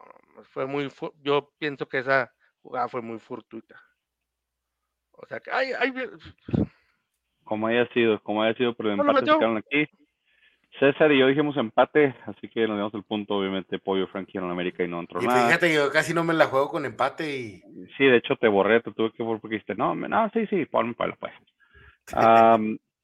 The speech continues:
Speaker 2: Chivas recibió al Toluca, Chivas debutó un megacuerno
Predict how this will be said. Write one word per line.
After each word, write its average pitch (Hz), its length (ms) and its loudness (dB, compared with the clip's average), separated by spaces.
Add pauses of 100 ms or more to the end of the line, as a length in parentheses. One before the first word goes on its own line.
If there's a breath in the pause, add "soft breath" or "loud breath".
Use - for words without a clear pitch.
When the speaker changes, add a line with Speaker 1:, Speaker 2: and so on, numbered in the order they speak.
Speaker 2:
Chivas 180 340 6 (160)
recibió 127 520 4 (100)
al 135 240 2
Toluca, 135 400 2
Chivas 139 420 0
debutó 123 600 2
un 131 340 -4
megacuerno 131 1040 0